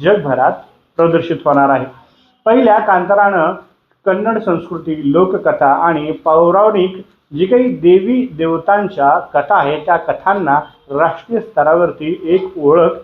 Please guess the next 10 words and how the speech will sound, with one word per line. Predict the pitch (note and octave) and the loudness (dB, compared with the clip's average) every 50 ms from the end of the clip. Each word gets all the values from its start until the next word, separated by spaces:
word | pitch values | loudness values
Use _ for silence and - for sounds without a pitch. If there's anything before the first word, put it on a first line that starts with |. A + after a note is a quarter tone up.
| _ _ _ _ _ _ _ _ D#3+ | _ _ _ _ _ _ _ _ -4
निर्माण | D3 D#3+ E3 D#3+ E3+ F3 F3 F3 | 0 2 2 4 4 2 2 0
करून | E3+ E3+ D#3+ D3+ D3+ D3 | 0 0 0 -2 -2 -2
दिली. | C#3+ D3 C#3+ C#3 C3+ C#3 - - - _ _ _ - - | -4 -2 0 0 0 -2 -4 -10 -16 _ _ _ -4 -2
कांतारा | D#3 E3 E3+ E3+ F3+ F3+ F#3 | 0 0 2 0 2 2 2
चॅप्टर | F3+ - F#3 D#3+ D3+ - - A#3+ A#3 A3 | 0 0 -2 -2 -2 0 0 2 2 4
वन | F3+ D#3+ D3+ D#3 E3 - - _ _ _ _ - D#3 | 4 2 0 0 -4 -10 -16 _ _ _ _ -4 -2
हा | D#3 D3+ D#3 D#3 | 0 2 0 0
त्याचा | - D#3 - - D3 C3+ D3 E3 | 0 -2 -2 0 0 0 0 0
प्रिक्वेल | D#3+ - - - F3+ F#3 F#3 F#3 A3 G#3 G3+ G#3 | 0 -4 -6 -6 -4 -4 -4 -2 0 0 0 0
असल्यानं, | E3+ C#3+ C3+ - - G#3+ B3 A#3 F#3 D#3 | 0 -4 -4 -2 0 2 2 2 2 0